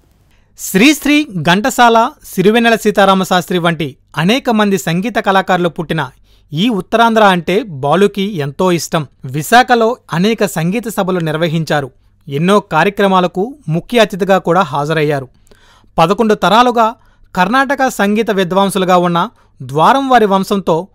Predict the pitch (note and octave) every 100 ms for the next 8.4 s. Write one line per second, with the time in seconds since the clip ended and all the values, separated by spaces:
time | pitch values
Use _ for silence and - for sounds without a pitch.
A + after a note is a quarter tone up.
0 | _ C3+ C3+ E3+ A3+ F3+ F3+ F3+ E3+ -
1 | _ - C3+ G#3 G#3+ G#3+ G3+ G3+ G3 D#3
2 | - F#3+ F3+ F3 F3 E3+ D#3+ D#3 C#3 _
3 | _ _ _ _ - C3 E3+ C4+ D4 B3+
4 | A#3+ A#3 A3+ E3+ - A#3 A#3 G#3 F#3 G3+
5 | G3 F#3+ E3+ G3+ - _ _ - B2+ D3
6 | E3 B3+ B3+ A#3+ A3+ G3+ G3+ G3 - -
7 | F3 G3 F#3+ F#3 D3+ D3 G3 F#3+ - F#3
8 | F3+ E3 F3+ D#3+